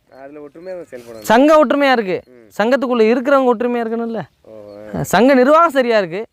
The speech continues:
Speaker 1: ம்.
Speaker 2: சங்கத்துக்குள்ள இருக்கிறவங்க சரியா இருக்கணும்.
Speaker 1: இருக்கணும், சரி.
Speaker 2: ஆமா.
Speaker 1: இது முறைப்படி அரசாங்கத்தை ஏதாவது முறையீடு பார்த்து
Speaker 2: எல்லாம் முறையிடுவான்.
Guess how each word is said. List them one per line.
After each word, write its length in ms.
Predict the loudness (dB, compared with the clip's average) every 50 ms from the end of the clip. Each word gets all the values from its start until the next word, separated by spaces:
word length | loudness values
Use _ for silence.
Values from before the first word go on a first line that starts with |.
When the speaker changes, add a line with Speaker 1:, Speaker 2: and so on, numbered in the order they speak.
| _ _
Speaker 1:
ம். 440 | _ -20 -20 -20 _ _ _ -4
Speaker 2:
சங்கத்துக்குள்ள 360 | 0 0 0 0 0 0 2 2
இருக்கிறவங்க 420 | 2 2 2 0 -2 0 0 -2
சரியா 260 | -2 -2 -4 -4 -6
இருக்கணும். 240 | -6 -8 -14 -18 -20
Speaker 1:
இருக்கணும், 360 | -20 -20 _ -20 -20 -16 -8
சரி. 120 | -4 -2 -2
Speaker 2:
ஆமா. 180 | -2 -2 -4 -6 -10 _ _ _ _ _ _ _ _ _ _ _ _
Speaker 1:
இது 140 | -14 -12 -10
முறைப்படி 360 | -6 -6 -6 -6 -4 -4 -4
அரசாங்கத்தை 440 | -4 -6 -6 -8 -10 -10 -8 -10 -10
ஏதாவது 180 | -10 -10 -12 -12
முறையீடு 280 | -12 -12 -12 -12 -14
பார்த்து 260 | -14 -14 -4 0 2
Speaker 2:
எல்லாம் 280 | 2 4 4 4 4 4
முறையிடுவான். 500 | 4 4 4 4 4 2 2 0 -2